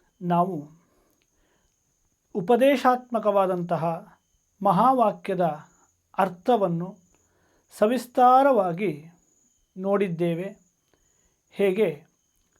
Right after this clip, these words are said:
ತತ್ವಮಸಿ ಮಹಾವಾಕ್ಯವು ಅಖಂಡಾರ್ಥವನ್ನ ಬೋಧಿಸುತ್ತದೆ ಎಂಬುದನ್ನ ಸದಾನಂದರು ತಿಳಿಸಿಕೊಟ್ಟಿದ್ದಾರೆ.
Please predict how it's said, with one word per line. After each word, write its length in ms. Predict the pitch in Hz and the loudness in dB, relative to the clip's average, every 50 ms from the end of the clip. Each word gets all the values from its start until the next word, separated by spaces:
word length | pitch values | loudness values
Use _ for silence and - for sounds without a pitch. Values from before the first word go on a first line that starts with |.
| _ _ - | _ _ -2
ತತ್ವಮಸಿ 680 | 214 220 220 - - 269 262 247 240 - 240 240 233 | -2 -2 0 0 0 0 2 0 -2 -4 -4 -2 -2
ಮಹಾವಾಕ್ಯವು 1080 | 214 196 165 151 185 214 240 247 233 208 190 175 - - 180 185 190 190 160 143 143 - _ _ _ _ _ _ _ _ _ _ _ _ | -2 -2 -2 0 0 2 2 2 2 0 0 -2 -6 -8 -6 -6 -4 -4 -6 -8 -10 -16 _ _ _ _ _ _ _ _ _ _ _ _
ಅಖಂಡಾರ್ಥವನ್ನ 1120 | - 180 170 196 240 262 262 262 262 262 262 254 240 247 _ - 247 240 233 214 214 214 214 208 208 214 - - - _ - 175 151 | -4 -2 0 0 2 2 2 4 6 6 6 4 2 -2 _ -2 0 0 0 -2 -2 0 0 0 0 -2 -4 -10 -16 _ -12 -8 -2
ಬೋಧಿಸುತ್ತದೆ 1120 | 151 180 202 226 240 262 240 247 285 277 - - 233 214 196 202 196 185 185 190 190 - _ _ _ - | 0 4 4 4 4 2 0 -2 -2 -4 -4 -4 -2 -2 0 0 0 -2 -4 -6 -8 -12 _ _ _ -6
ಎಂಬುದನ್ನ 560 | 175 185 175 175 165 165 156 151 147 170 247 254 175 156 165 - _ _ _ _ _ _ _ _ _ - | -4 -2 -2 -2 -4 -4 -6 -8 -6 -4 -4 -4 -4 -4 -8 -16 _ _ _ _ _ _ _ _ _ -4
ಸದಾನಂದರು 1080 | - 196 190 220 240 262 262 254 233 208 185 180 185 190 214 170 143 156 170 175 - _ _ _ _ _ _ _ _ _ _ _ _ _ _ _ _ _ _ _ _ _ - | 0 2 4 6 6 6 4 2 0 -2 -2 -2 -2 -2 -2 -4 -6 -8 -12 -16 -20 _ _ _ _ _ _ _ _ _ _ _ _ _ _ _ _ _ _ _ _ _ 0
ತಿಳಿಸಿಕೊಟ್ಟಿದ್ದಾರೆ. 1200 | 247 269 320 285 330 330 - 202 170 170 - 165 151 143 156 147 147 147 175 202 - _ _ | 2 2 4 4 2 0 0 -2 -6 -6 -8 -12 -12 -10 -10 -10 -10 -10 -12 -14 -16 _ _